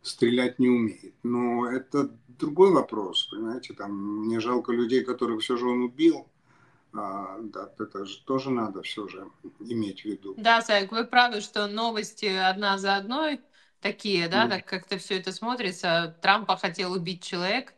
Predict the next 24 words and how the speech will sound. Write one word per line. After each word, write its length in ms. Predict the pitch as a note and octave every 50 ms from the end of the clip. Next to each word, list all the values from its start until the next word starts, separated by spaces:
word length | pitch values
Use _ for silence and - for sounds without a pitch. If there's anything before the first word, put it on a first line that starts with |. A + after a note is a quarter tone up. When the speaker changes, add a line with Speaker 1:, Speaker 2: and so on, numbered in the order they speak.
| _ -
Speaker 1:
Мгм. 200 | C3+ B2+ G#2+ G#2
Speaker 2:
Байдена 480 | G#2 E3+ F#3+ G#3 G3+ G3 F#3 F3+ F3+ F3
теперь 300 | F3 G3 E3 F#3 E3+ E3+ - - -
хочет 320 | G#3 F#3 F3 - F3 E3 F3+
убить 300 | F3 D#3+ F3+ E3+ E3 -
вирус. 500 | F#3 G#3+ B3 C4+ C4 B3+ B3+ - - - _ _ _ _ _ _ _ _ _ -
А, 800 | - E3+ F3 F3 F3 F3+ F3+ F3 F3 F3 F3 F3 F3+ F3 E3 - - -
а 480 | - E3+ F3 F3+ F#3 F#3 F#3 F#3 F#3 F3 - -
мы, 200 | F#3+ G3+ B3 B3+
конечно, 400 | B3+ G3+ G3+ G#3 G3+ - G#3 F#3+
были 320 | F#3 G3 A#3+ B3 G#3 G3
приголомшены 1000 | F3+ - - C4 C#4 C4 C#4+ D4 D4 C4+ C4+ A#3+ G3+ G3+ - - G#3 F#3+ F3+ F3+
новостями 680 | F3+ F3+ F#3 F#3 F#3 F#3 - - G#3+ A3 C#4+ D#4 C#4+ G#3+
все. 420 | G3+ - - - F#3 F3 D#3 D3+ D#3 F#3+
Ну, 140 | G3+ F#3+ E3+
в 40 | E3+ _ _ -
первую 260 | C4 D4 D#4+ F4 E4+
очередь, 200 | - D#4+ C#4+ -
я 80 | C#4 C#4
вам 80 | C#4
хочу 220 | D4+ C#4+ C#4+ C#4 B3+
сказать, 340 | - - C4 A#3+ C4 G#3
западная 460 | F#3+ G#3+ A3+ A3 G3+ G3 G#3 G3 F#3 F#3
пресса 500 | - F#3 F#3+ G#3+ B3 - - F3 E3